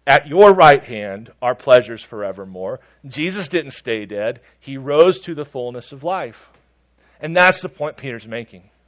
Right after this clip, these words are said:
There has come the hyper-faithful one. And he has slain the many-headed dragon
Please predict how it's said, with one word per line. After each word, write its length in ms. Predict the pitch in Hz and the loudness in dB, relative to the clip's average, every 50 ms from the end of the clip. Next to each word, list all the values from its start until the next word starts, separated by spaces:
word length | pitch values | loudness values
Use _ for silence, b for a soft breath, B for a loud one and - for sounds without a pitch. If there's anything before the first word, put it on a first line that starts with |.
| _ _ _ _ b b b b b b b b b b b b _ | _ _ _ _ b b b b b b b b b b b b _
There 160 | 151 156 156 | 4 4 4
has 200 | - 170 160 - | 4 0 -4 -4
come 500 | - - - - 185 160 151 147 147 120 - | -6 -8 -2 0 0 0 0 -2 -6 -10 -6
the 80 | - 131 | -6 -6
hyper-faithful 1040 | - - 143 135 127 - 135 131 117 - _ _ 135 131 120 127 _ 117 117 110 | 0 2 2 2 2 0 -6 -12 -12 -14 _ _ -2 -2 -2 -4 _ -12 -12 -12
one. 340 | 101 113 120 113 90 95 98 _ _ _ _ _ _ _ _ _ _ _ _ _ _ _ _ _ _ _ _ _ _ _ _ _ _ _ _ _ _ _ _ _ _ _ _ _ _ _ _ _ _ _ _ _ _ _ _ _ _ | -8 -8 -8 -8 -8 -12 -18 _ _ _ _ _ _ _ _ _ _ _ _ _ _ _ _ _ _ _ _ _ _ _ _ _ _ _ _ _ _ _ _ _ _ _ _ _ _ _ _ _ _ _ _ _ _ _ _ _ _
And 120 | - 127 113 | -20 -18 -14
he 120 | 131 165 | -12 -12
has 120 | 151 - - | -12 -12 -12
slain 540 | - - - 143 147 147 147 151 143 135 b b b b b b | -14 -12 -6 -4 -4 -4 -4 -6 -10 -16 b b b b b b
the 120 | - 127 | -12 -12
many-headed 760 | 127 127 131 143 151 156 156 160 160 135 123 135 131 127 120 | -10 -10 -12 -12 -12 -10 -10 -10 -12 -10 -8 -8 -8 -8 -12
dragon 560 | 110 117 120 117 113 110 98 107 98 92 90 | -10 -4 -2 -2 -2 -2 -6 -10 -16 -16 -18